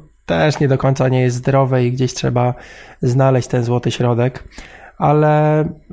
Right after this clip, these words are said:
nawet jak rok temu miałem taki długi ciąg właśnie, że, e, rano jeździłem na pływalnię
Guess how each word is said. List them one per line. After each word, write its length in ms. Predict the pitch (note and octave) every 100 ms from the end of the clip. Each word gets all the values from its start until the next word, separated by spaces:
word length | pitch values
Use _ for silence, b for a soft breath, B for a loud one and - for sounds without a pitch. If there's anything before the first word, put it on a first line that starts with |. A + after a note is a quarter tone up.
| - -
nawet 460 | E3+ F3 E3+ E3+ E3+
jak 320 | E3 - -
rok 260 | F#3 F#3
temu 240 | - E3 B2+
miałem 300 | B2+ B2 B2
taki 500 | C3 - C#3 C3 B2+ -
długi 540 | D3 C3 C#3+ D#3+ C#3+ C3+
ciąg 360 | D3 D3 D3
właśnie, 460 | C#3 C#3+ C3+ C#3 C3+
że, 380 | C3 C3 C3 C3 - B B B B
e, 220 | C3+ B2+
rano 200 | C3 C#3+
jeździłem 460 | C#3 C3+ C#3 C#3 C3
na 180 | B2+ A#2+ C3+ -
pływalnię 1000 | - C3 B2 C3 D#3 E3+ F#3 G#3 A3 A3+